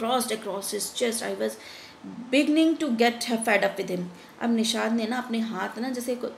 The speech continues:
एक होता है ना, अ, आपस में लपेट के खड़े हो जाना, सीधे खड़े हो जाते हैं ना हम जब ऐसे कि, तो chest के आसपास एक, क्रॉस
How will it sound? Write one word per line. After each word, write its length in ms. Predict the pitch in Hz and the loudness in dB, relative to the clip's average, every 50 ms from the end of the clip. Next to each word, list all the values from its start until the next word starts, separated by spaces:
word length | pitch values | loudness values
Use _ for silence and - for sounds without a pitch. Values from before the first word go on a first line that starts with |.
| - - - | -14 -10 -10
एक 100 | - 226 - 220 | -10 -8 -6 -8
होता 180 | 220 226 330 | -6 -4 -2
है 60 | 440 | -2
ना, 60 | 622 640 | -2 -2
अ, 520 | 466 - - - 277 277 262 254 247 - | -4 -2 0 4 4 6 6 6 4 4
आपस 320 | - 214 226 226 262 240 | 0 -2 -2 -2 -4 -4
में 100 | 262 254 | -2 -2
लपेट 360 | 247 226 214 214 - 220 220 226 | 0 0 0 2 2 0 2 0
के 80 | 247 | -2
खड़े 260 | 247 - 226 240 240 | -2 0 2 4 6
हो 60 | 240 220 | 6 6
जाना, 220 | 214 214 226 226 | 4 2 0 0
सीधे 240 | 226 226 220 214 240 | 0 -2 0 -2 0
खड़े 200 | 240 240 220 220 | 0 2 2 2
हो 60 | 220 | 2
जाते 180 | 214 214 214 - | 2 2 2 0
हैं 80 | 539 | 0
ना 60 | 605 | 2
हम 100 | 508 403 | 2 2
जब 200 | 285 330 320 302 277 - - - - - - | 0 0 -2 -4 -8 -10 -12 -12 -14 -2 0
ऐसे 200 | 262 247 247 277 | 0 2 2 2
कि, 280 | 254 - 269 262 247 240 - - - - - - - - | 0 0 -2 -2 -2 -2 -6 -12 -16 -18 -18 -18 0 2
तो 80 | 262 | 2
chest 300 | 254 254 262 254 247 247 | 4 6 6 4 4 4
के 80 | - 262 | 4 4
आसपास 420 | 240 226 226 226 - 247 254 247 | 6 6 6 4 2 0 0 0
एक, 100 | 240 240 226 - - | 0 -2 -4 -4 -6
क्रॉस 400 | - 220 - - 226 226 226 233 | -6 -6 -4 0 2 4 4 4